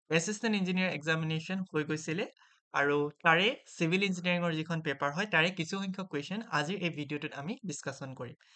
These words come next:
মেইনলি, আ, চিভিল ইঞ্জিনিয়াৰিঙৰ টোটেল হাণ্ড্ৰেডটা কুৱেশ্যন আহিছিলে। ইয়াৰে কেইটামান কুৱেশ্যন আজি আমি এই ভিডিঅ'টোত ডিছকাশ্যন কৰিম। চ'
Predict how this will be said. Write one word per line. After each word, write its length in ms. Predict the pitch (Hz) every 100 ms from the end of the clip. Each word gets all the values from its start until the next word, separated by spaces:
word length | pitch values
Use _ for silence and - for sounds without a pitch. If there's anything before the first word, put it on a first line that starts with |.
| - _ -
মেইনলি, 320 | 202 262 185 208 _ _ - -
আ, 80 | 139 156 -
চিভিল 220 | 196 226
ইঞ্জিনিয়াৰিঙৰ 500 | 214 208 208 202 208
টোটেল 240 | 175 185 190
হাণ্ড্ৰেডটা 380 | 170 160 165
কুৱেশ্যন 300 | 180 180 180 165
আহিছিলে। 380 | 151 160 185
ইয়াৰে 360 | 302 170 151 165 175 - _ _ -
কেইটামান 300 | 175 196 202
কুৱেশ্যন 300 | 185 156 190 254 _
আজি 300 | 147 143 175
আমি 160 | 175 160
এই 140 | - 147
ভিডিঅ'টোত 420 | 139 139 131 220
ডিছকাশ্যন 480 | 156 - 139 139 131
কৰিম। 220 | 127 127 _ - _ _ _
চ' 100 | _